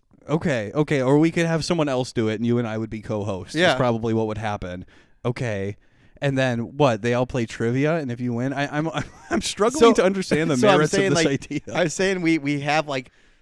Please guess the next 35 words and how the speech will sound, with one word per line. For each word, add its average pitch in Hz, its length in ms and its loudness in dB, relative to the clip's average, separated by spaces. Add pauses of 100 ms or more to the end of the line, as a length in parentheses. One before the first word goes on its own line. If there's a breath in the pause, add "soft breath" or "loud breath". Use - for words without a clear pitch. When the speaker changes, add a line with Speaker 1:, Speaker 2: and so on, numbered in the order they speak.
(200)
Speaker 2:
people, 160 340 -4
like, 135 200 -4
we, 143 120 -2
like, 131 160 -4
say, 170 240 -6
"Hey, 190 220 -4
should - 120 -16
we 170 80 -14
do 147 160 -8
this 160 240 -2
or 151 80 0
this?" 170 300 0
And 143 80 -4
then 139 40 0
we 139 80 -2
have 139 140 -2
the 131 140 -4
audience, 139 360 -4
like, 123 140 -8
text, - 680 -10
"Yeah, 175 220 -8
we 135 100 -10
should 147 120 -12
do 143 60 -4
this." 175 220 0
And 135 120 -8
then 151 120 -2 (440 soft breath)
on 175 240 -2
the 156 80 -2
fly, 156 420 -2
like, 135 160 -4
completely 175 400 -4
on 151 100 -2
the 139 60 -8
fly, 139 480 -6